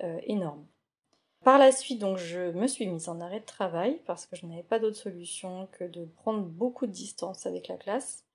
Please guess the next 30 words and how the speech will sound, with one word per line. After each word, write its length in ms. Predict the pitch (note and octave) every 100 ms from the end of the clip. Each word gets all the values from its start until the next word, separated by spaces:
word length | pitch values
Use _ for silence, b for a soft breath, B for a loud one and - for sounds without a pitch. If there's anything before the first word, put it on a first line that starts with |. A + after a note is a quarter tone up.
| _
C'est 140 | - G#3+
donc 220 | B3 C4+
à 80 | A3+
ce 160 | A#3
moment-là 320 | A3 G#3+ G#3+ B3
que 180 | B3 G3
j'ai 400 | F3+ F#3+ F3+ F3+
pu 440 | - - A3 A3
enfin 380 | G#3 G#3+ - B3+
me 80 | C4
poser 220 | A3 G3+
la 100 | F#3
question 460 | - G3 - B3+
sur 160 | C4 A3
la 120 | F#3+
suite 460 | F#3+ - C#4 - -
de 60 |
ce 180 | F#3+ -
métier 300 | F3+ E3+ A#3
ou 80 | A#3
pas. 320 | G#3 F3+ - _ _ _ -
J'ai 140 | A#3
donc 240 | B3 C4+
entrepris, 1000 | B3 A#3+ B3 A#3+ - C4 B3+ C4 C4 C4 -
euh, 100 | G3
essentiellement 680 | G#3 A#3 A3 B3 A3+ A#3
de 100 | A#3
décembre 640 | F#3+ G#3 A#3+ - A3+ A3 G#3
à 80 | F3+
avril, 420 | F3+ G3 A#3